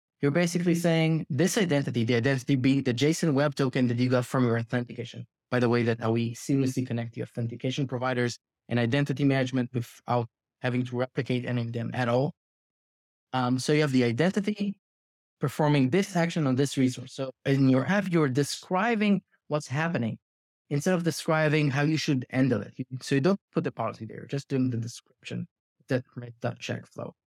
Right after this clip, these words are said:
By the way, even for people both doing the open source option or doing, uh, completely building on their own,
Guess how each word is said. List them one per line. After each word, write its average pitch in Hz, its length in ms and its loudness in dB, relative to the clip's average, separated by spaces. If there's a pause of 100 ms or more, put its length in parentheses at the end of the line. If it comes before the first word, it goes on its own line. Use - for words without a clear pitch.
(140)
By 147 80 2
the 185 80 4
way, 220 200 4
even 208 260 4
for 202 120 2
people 202 280 2
both 175 220 2
doing 160 200 4
the 127 120 6
open 190 280 4
source 190 380 0
option 175 400 2
or 127 120 2
doing, 117 520 0
uh, 113 420 -8
completely 175 380 2
building 165 340 4
on 151 80 4
their 143 160 4
own, 151 240 2